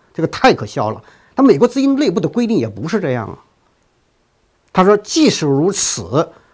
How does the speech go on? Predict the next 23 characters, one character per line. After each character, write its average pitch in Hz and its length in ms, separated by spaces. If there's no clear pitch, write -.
我 123 100
还 135 200
练 151 140
了 113 80
三 139 200
次。 - 200
所 220 160
以 247 60
说， 202 280
哎， 170 100
大 180 140
家 175 100
都 175 220
看 175 200
到 170 80
龚 185 160
小 131 140
夏 156 160
在 139 140
采 139 180
访 139 180
这 123 140
个 110 500